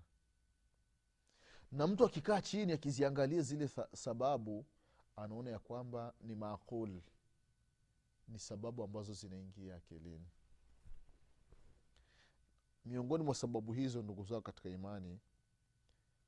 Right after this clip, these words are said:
kwanza ni ufahamu wa zile dalili. Iwezekana ikaja dalili, namna alivyofahamu huyu mwanachuoni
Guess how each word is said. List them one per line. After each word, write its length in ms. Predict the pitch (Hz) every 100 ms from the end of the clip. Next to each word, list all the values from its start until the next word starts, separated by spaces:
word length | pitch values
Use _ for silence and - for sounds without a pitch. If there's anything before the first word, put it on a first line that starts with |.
| _ -
kwanza 540 | 107 117 107 113 113 - _ _ _ _ _ _ _ _ - -
ni 120 | 101
ufahamu 840 | 104 98 113 101 110 120 120 120 131 - _ _ _ _
wa 120 | 90 95
zile 280 | 90 110 104
dalili. 480 | 87 87 87 80 85 - - - - - - - - _ - _ - _ _ _ _ _ _ _ _ _ - - - - -
Iwezekana 800 | 160 202 220 220 262 277 269
ikaja 460 | 254 233 262 277 277
dalili, 680 | 240 240 269 247 226 147 - - - - - - - _ _ _ _ - - -
namna 500 | 139 185 269 302 294
alivyofahamu 920 | 269 262 269 285 254 262 240 269 269
huyu 220 | 254 277 277
mwanachuoni 960 | 254 240 - 214 240 269 233 202 214